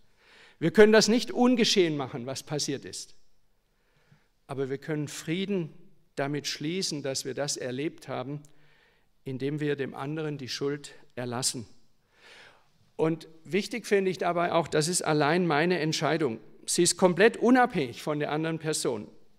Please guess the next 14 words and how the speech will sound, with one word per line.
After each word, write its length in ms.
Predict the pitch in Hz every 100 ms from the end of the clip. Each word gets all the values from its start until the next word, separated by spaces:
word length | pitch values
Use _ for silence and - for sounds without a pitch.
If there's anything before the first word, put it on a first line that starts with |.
| _ -
Ob 180 | 151
sich 200 | - 180
die 100 | 180
andere 260 | 156 180 175
Person 420 | 170 170 180 175
entschuldigt 640 | 160 151 202 226 226 202 156
oder 200 | 151 127
einsichtig 600 | 165 233 - 233 - 214
ist 220 | 214 -
oder 180 | 180 175
nicht, 320 | 196 196 - - - - - _ -
das 180 | 135
hat 160 | 160 147
damit 400 | 139 156 156